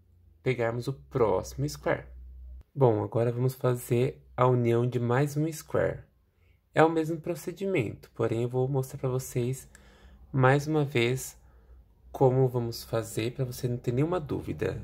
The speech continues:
Aqui deixei incompleto. Vamos fazer aqui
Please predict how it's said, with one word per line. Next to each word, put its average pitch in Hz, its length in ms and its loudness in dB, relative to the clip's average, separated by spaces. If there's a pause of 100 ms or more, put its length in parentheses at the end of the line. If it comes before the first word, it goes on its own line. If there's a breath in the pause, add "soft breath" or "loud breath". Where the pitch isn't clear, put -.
(760 loud breath)
Aqui - 320 0
deixei 104 640 -2
incompleto. 110 1120 0 (1500)
Vamos 104 500 -4
fazer 107 440 -4
aqui - 460 -10